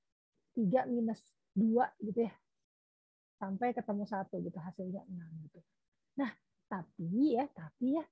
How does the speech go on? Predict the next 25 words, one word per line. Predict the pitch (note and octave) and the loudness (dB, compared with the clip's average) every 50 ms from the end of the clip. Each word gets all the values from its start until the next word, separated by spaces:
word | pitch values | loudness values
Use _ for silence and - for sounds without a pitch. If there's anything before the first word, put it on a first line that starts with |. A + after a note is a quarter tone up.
| _ - | _ -8
kita | G3+ - F4+ - E4+ | -4 -4 -2 2 4
ingat | E4 E4+ F#4+ F4 E4 D#4+ - - | 2 4 2 2 0 0 0 2
gitu. | F#3+ F#3+ - F3 D3+ - _ _ _ _ _ _ _ _ - D4+ | 0 0 0 -2 -8 -10 _ _ _ _ _ _ _ _ -4 -4
Oh, | B3 - _ _ _ - | -4 -6 _ _ _ -4
kita | - F4+ F#4+ | -2 0 2
kan | B4 C5+ G4 | 2 4 4
udah | E4+ A#3 | 4 2
dikasih | B3 - C4+ B3 - C4+ | 2 0 -2 -2 -2 -2
modal | B3 C#4+ F4+ F#4 D#4 D4 D4 C#4+ | -2 0 0 2 4 4 4 4
tuh | C4+ C4+ A#3+ - | 4 2 0 0
fungsi | B3 A#3 B3 - B3+ A3+ | 0 -2 0 -2 -2 -2
faktorial. | A#3 G#3+ - - A#3 A3 A#3 A3+ A3+ A3 A3 G#3+ G#3+ G#3 | -2 -2 -2 -2 -2 0 2 2 2 2 2 0 0 2
Jadi | G3 A3+ D4 - | 0 0 0 -2
kita | - G#4 - | -4 -6 -4
sebenarnya | - C#4+ F#4 G4+ D#4+ B3 | -2 -2 -2 0 -2 -2
nggak | G3 G3 A3 | -2 -2 -4
perlu | G#3 G3+ G3+ G3+ | -4 -4 -4 -4
pusing-pusing, | G#3+ F#3+ - G3+ G3+ F#3+ F#3 - C#4+ D4+ E4 D4+ | -4 -4 -4 -4 -4 -4 -4 -4 -4 -6 -4 -4
eh, | A#3+ G3+ G3+ G3 G3+ | -4 -4 -2 -2 -2
memikirkan | G3 F#3+ G3 F#3 - G3 F#3+ F#3 - C4+ C#4+ D4+ - _ _ _ _ _ _ _ _ _ _ _ _ _ - | -2 -2 -2 -4 -4 -6 -6 -2 0 0 0 -2 -4 _ _ _ _ _ _ _ _ _ _ _ _ _ -2
bagaimana | F#3+ A3 G#3+ F3 A3 A3 G#3+ G3+ G3 G3 A3+ C#4+ D4 | 0 2 4 4 4 4 4 2 0 0 0 0 0
caranya | - D#4 C4+ A3+ G#3 G#3 G3+ A3 C#4+ C#4+ | 0 0 -2 0 0 2 2 2 2 2
menghitung | C4 A3+ F#3 F#3+ - - B3 C4+ | 2 0 -2 -2 -2 -2 -2 0
faktorial | C4 A#3 - - C4 B3+ C4 D4 D4+ C#4+ B3+ A#3 A3 F#3 | 0 -2 -2 0 0 0 2 4 4 4 6 4 4 2
gitu. | E3+ - - - | 0 -4 -8 -14